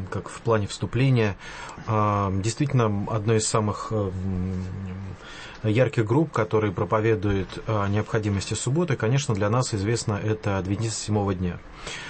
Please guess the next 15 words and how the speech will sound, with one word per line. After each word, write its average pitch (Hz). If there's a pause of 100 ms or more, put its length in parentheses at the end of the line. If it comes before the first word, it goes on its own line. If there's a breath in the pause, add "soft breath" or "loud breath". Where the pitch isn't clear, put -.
(420 loud breath)
А, 104
для 104
них, 156
э, 104
суббота — 117
это, 107 (280)
а, 101
н-, 107
они 110
называют 107
впрямую 120
это 107
"Печать -
закона 156
Божьего", 127